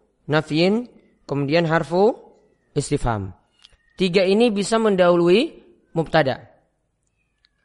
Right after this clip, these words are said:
Wala tu'assiru hazil huruf alal mubtada min haitsu i'rabihi. Namun, huruf-huruf yang tadi, ada lamul ibtida, ada harfu nafyin,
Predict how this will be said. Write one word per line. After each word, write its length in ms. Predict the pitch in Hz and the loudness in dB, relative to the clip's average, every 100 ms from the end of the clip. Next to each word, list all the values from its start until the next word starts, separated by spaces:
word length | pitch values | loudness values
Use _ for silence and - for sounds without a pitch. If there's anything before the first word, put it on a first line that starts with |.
| _ _ _ _ - | _ _ _ _ -4
Wala 240 | 208 247 | 2 2
tu'assiru 480 | 254 226 240 247 240 226 | 2 0 0 2 2 4
hazil 320 | 247 214 208 | 2 2 0
huruf 320 | 185 180 220 | 0 0 0
alal 240 | - 185 175 | 0 0 0
mubtada 560 | 180 190 180 214 226 - | -2 -2 0 0 -2 -4
min 240 | 170 170 151 | -2 -2 -2
haitsu 720 | 208 226 208 - 226 247 233 | 2 2 0 0 2 2 0
i'rabihi. 720 | 175 156 156 139 123 113 92 - _ _ _ _ _ _ _ - | -2 2 2 0 -2 -4 -6 -10 _ _ _ _ _ _ _ 0
Namun, 480 | 180 208 208 202 - - _ _ _ _ _ _ _ _ _ _ _ _ - | 2 4 4 2 -4 -16 _ _ _ _ _ _ _ _ _ _ _ _ -2
huruf-huruf 480 | 180 196 196 196 190 | 2 2 2 2 2
yang 240 | 185 185 | 2 4
tadi, 400 | 214 196 180 202 - _ _ | 2 2 -2 -4 -12 _ _
ada 240 | - 139 139 | -8 -4 0
lamul 320 | 151 170 180 | 0 0 -2
ibtida, 720 | 170 165 170 170 190 196 202 | -4 -6 -2 2 4 4 4
ada 320 | - 147 139 | 0 -2 0
harfu 320 | 139 180 - 151 | 0 0 -2 -4
nafyin, 720 | 151 180 - 185 196 202 208 | -2 -4 -4 -2 2 2 0